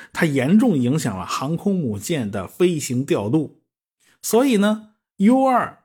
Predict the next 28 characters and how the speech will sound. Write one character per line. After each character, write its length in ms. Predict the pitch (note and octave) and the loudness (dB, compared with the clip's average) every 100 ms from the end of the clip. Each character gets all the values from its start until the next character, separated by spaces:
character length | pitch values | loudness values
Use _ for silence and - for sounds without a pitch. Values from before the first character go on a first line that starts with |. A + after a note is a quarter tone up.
| _ | _
从 200 | - F#3 | -4 2
头 140 | G#3+ B3+ | 4 4
到 160 | B3 | 2
尾 340 | C3+ F2+ A2+ - - | 0 -4 -8 -14 -6
在 160 | F3 | -6
航 320 | B2 B2 F3 C#4+ | -4 -4 -2 0
母 220 | A#3 G#2+ | -2 -2
上 180 | C3 F3 | -2 -2
起 220 | - G#2 | -4 -6
飞 380 | - D3 D3 _ | -2 -2 -4 _
执 160 | - F3 | -2 0
行 220 | F#3+ G3+ | 2 0
侦 180 | D4+ C4 | 2 0
察 140 | F3 | 2
任 180 | D#3 A#2+ | 0 0
务， 200 | G2 - - | -4 -12 -10
它 80 | |
只 300 | D3+ - A#2+ | -10 -4 -2
有 180 | C3 F#2 | 0 -2
一 240 | F2+ F#2+ A#2+ | -8 -8 -6
次， 220 | - A#2 | -6 -8
哼， 280 | - - G#2+ - _ - | -8 -6 -6 -8 _ -8
那 80 | |
就 160 | C#3+ C3+ | -2 -2
是 180 | - A#2+ | -2 -6
去 180 | - A2+ | -6 -8
监 300 | - D#3 D3+ | 0 0 0
视 220 | D3+ - | -2 -10